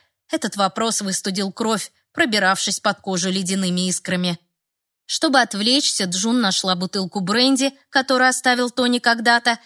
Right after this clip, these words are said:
и пригубила, скривившись, а потом выплюнула. Нет,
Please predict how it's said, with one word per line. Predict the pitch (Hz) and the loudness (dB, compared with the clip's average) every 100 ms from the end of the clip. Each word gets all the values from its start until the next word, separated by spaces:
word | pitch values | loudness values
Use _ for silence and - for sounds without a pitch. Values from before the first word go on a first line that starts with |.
| _ - | _ -4
и | 302 | -2
пригубила, | 311 302 240 254 208 202 190 - _ | 0 0 2 2 2 2 2 -2 _
скривившись, | - - 277 269 220 196 - 196 - - _ _ - | -12 -4 0 2 0 -2 -2 -2 -4 -10 _ _ -4
а | 285 | 0
потом | 277 330 | 2 4
выплюнула. | 269 294 208 185 180 175 175 _ _ _ - | 2 0 0 -2 0 -2 -4 _ _ _ -6
Нет, | 240 220 185 - | 0 0 0 -4